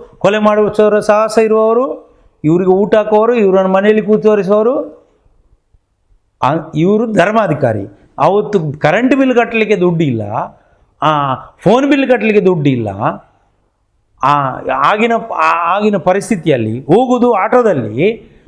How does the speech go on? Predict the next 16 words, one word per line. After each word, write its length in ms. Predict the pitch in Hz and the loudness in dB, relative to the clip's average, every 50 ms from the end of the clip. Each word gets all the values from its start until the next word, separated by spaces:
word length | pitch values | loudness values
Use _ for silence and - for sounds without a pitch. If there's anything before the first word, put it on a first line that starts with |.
| - - 147 | -14 -4 0
ಇವತ್ತು 380 | 170 196 226 220 - 226 208 208 233 247 254 254 240 - - - - _ _ _ _ _ _ _ _ _ - | 2 2 2 2 2 0 2 2 2 2 2 0 -2 -6 -12 -20 -20 _ _ _ _ _ _ _ _ _ 0
ಕೋಟಿ 260 | - 233 269 - 285 | 2 2 2 2 0
ಕೋಟಿ 640 | 233 247 247 226 165 185 156 135 - - - - _ _ _ _ _ _ _ _ _ _ _ - - 175 | 2 2 2 2 2 0 -2 -2 -4 -8 -16 -20 _ _ _ _ _ _ _ _ _ _ _ -14 -8 -4
ಮನೆ 360 | 170 165 165 165 180 220 262 | -4 -2 2 2 2 2 2
ಕಟ್ತಾರೆ, 840 | 233 247 214 - - 165 139 127 120 127 156 185 208 214 - - - _ _ _ _ - | 0 0 0 2 0 0 0 0 0 0 0 0 -2 -4 -8 -16 -20 _ _ _ _ 0
ಎಷ್ಟು 220 | 185 196 190 226 220 | 0 2 2 0 0
ಸಾವಿರ 400 | - 220 214 240 277 277 254 233 | 2 2 0 2 2 0 0 0
ಸ್ಕ್ವೇರ್ 340 | - 190 208 220 226 226 | 0 0 0 0 0 0
ಫೀಟಿದು 220 | 202 214 185 175 185 | -2 -4 -2 -2 -2
ಮನೆ 200 | 170 175 175 165 | -2 0 -2 0
ಕಟ್ತಾರೆ, 840 | 156 151 131 - 131 120 113 110 113 123 156 190 214 - - _ _ _ _ _ - | -2 -2 -2 -2 -4 -2 -2 -2 0 0 0 0 -2 -6 -12 _ _ _ _ _ -4
ಇವತ್ತು 240 | 156 185 196 196 190 | -2 -2 0 0 0
ಹತ್ತು 220 | 160 180 170 - 202 | -2 -2 -2 -2 0
ಕೋಟಿದು 360 | 196 226 - - 202 180 170 | 0 0 0 2 -2 -2 0
ಮನೆ 220 | 160 151 147 180 | 0 0 0 0
ಕಟ್ತಾರೆ. 600 | 170 190 170 143 120 131 117 117 117 117 - - | 0 0 -2 -2 -4 -4 -4 -4 -6 -8 -10 -18